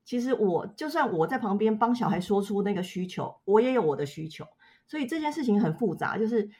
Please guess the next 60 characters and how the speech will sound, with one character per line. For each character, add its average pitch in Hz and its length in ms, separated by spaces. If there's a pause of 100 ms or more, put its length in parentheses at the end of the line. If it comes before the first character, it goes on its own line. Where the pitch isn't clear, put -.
(100)
其 226 160
实 233 300
关 277 260
系 269 200
里 175 120
面 196 220
每 160 220
个 160 80
人 175 100
都 214 100
有 175 80
自 196 140
己 165 100
的 139 100
需 156 260
求。 - 200 (340)
所 - 120
以 285 40
后 302 180
来 233 100
我 170 140
是 254 100
回 190 240
来 175 140
看 185 320
我 147 80
自 180 120
己 170 100
的 147 80
需 156 200
求， 156 220
就 240 160
是， 240 240 (280)
就-， 285 240
就 254 160
是 240 140
究 247 240
竟 233 240
我 147 160
为 196 160
什 160 160
么 143 100
一 160 100
定 202 120
要 185 100
去 185 240
站 185 280
出 185 160
去 180 160
帮 165 200
小 160 140
孩 135 160
说 - 220
话。 - 300 (1000)
那 262 140
我 175 120
后 226 200
来 180 100
发 185 180
现， 190 300